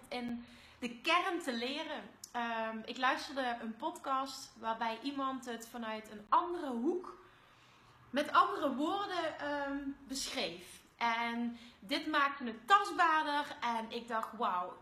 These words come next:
dit is echt ook een mooie manier, eh, om ernaar te kijken." En het wordt makkelijker, het wordt concreter, het wordt tastbaarder, het wordt, ja, makkelijker om te implementeren. Dus vandaar dat ik het wil delen.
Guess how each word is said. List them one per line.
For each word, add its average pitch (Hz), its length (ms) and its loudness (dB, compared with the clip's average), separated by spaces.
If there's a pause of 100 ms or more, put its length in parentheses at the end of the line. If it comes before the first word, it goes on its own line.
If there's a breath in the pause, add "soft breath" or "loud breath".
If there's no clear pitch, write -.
dit 294 340 -6
is 262 280 -6
echt 277 400 -4
ook 262 280 -2
een 202 220 -10
mooie 294 320 2
manier, 254 580 -2 (580 loud breath)
eh, 226 360 0 (100)
om 277 180 4
ernaar 240 240 2
te - 120 -12
kijken." 359 380 6
En 262 80 2
het 254 160 -2
wordt 240 280 -4 (160)
makkelijker, 233 720 6
het 220 120 -10
wordt 240 220 -6
concreter, 330 580 0
het 262 160 0
wordt 247 200 -8
tastbaarder, 269 640 4
het 247 140 -6
wordt, 240 340 -8 (580 loud breath)
ja, 262 240 4
makkelijker 349 540 4
om 320 120 0
te 277 80 -6
implementeren. 277 580 0
Dus 226 120 -6
vandaar 285 400 4 (120)
dat 285 120 0
ik 277 100 -4
het 269 160 -6
wil 233 240 -4
delen. 180 360 -6